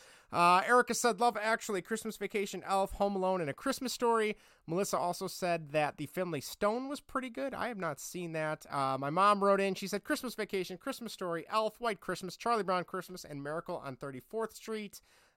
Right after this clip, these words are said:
Uh, and Erica replied to that saying she forgot about Charlie Brown Christmas, to which she,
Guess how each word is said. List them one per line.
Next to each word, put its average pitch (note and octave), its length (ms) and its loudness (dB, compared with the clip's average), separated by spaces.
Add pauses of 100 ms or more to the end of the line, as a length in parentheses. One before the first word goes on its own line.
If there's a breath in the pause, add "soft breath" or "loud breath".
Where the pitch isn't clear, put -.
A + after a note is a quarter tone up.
Uh, C#3+ 520 2
and E3 160 -4
Erica A#3+ 360 2
replied A3 560 0
to G#3+ 120 -6
that A3 280 0
saying G3 320 -2 (380 soft breath)
she B3 220 -6
forgot A#3 320 4
about G#3+ 220 2
Charlie A3 340 2
Brown A#3 340 4
Christmas, A#3+ 480 -2
to - 160 -6
which F#3+ 160 -2
she, G3+ 480 -6